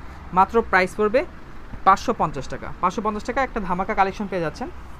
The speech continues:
এটা ওড়নাটা হবে full পাঁচ হাত, প্রত্যেকটা ওড়নাই কিন্তু পাঁচ হাত হবে, seller কালারটা হবে অরেঞ্জ, আহ, একটা collection হবে ছয়শো টাকা প্রাইসের মধ্যে। ওড়নাটা হবে ফুল পাঁচ হাত, এটা হচ্ছে কফি কালারের মধ্যে হবে, digital print করা, মাত্র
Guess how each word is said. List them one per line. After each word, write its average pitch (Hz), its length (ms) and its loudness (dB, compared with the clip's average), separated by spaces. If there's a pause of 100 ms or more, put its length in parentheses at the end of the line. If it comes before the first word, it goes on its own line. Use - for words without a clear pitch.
এটা 175 160 0
ওড়নাটা 202 260 -2
হবে 214 180 0
full 233 200 -2
পাঁচ 165 200 4
হাত, 226 80 -2 (100)
প্রত্যেকটা 262 360 0
ওড়নাই 220 280 2
কিন্তু 240 180 -2
পাঁচ 190 140 2
হাত 196 140 -4
হবে, 202 180 2
seller 196 240 2
কালারটা 196 260 0
হবে 202 120 0 (440)
অরেঞ্জ, 175 220 0
আহ, 160 320 -2
একটা 180 200 -2
collection 165 320 0
হবে 175 140 -2 (440)
ছয়শো - 300 0
টাকা 190 180 2
প্রাইসের 165 340 2
মধ্যে। 156 200 -2 (1700)
ওড়নাটা 190 280 -2
হবে 220 200 2
ফুল 226 200 0
পাঁচ 170 180 8
হাত, 254 100 0 (280)
এটা 165 120 -2
হচ্ছে - 220 4
কফি 180 240 4
কালারের 226 280 6
মধ্যে 202 200 0
হবে, 175 160 0 (500)
digital 185 320 -2
print 185 220 0
করা, 160 140 4 (360)
মাত্র 190 200 2